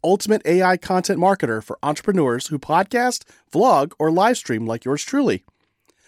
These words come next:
Stay tuned throughout this episode to discover more ways you can use Capsho for your content. For now,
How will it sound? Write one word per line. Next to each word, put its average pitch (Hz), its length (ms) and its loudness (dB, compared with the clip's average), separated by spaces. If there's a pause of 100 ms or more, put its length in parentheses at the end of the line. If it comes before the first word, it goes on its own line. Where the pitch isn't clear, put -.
(180)
Stay 233 280 0
tuned 240 340 0
throughout 175 260 2
this 196 180 0
episode 180 460 0
to 113 60 -12
discover 139 380 -4
more 170 280 0
ways 160 320 0
you 135 60 -6
can 127 140 -8
use 113 140 -8
Capsho 226 560 -2 (280)
for 113 80 -8
your 139 160 -2
content. 113 580 -8 (600)
For 139 120 -2
now, 226 280 -4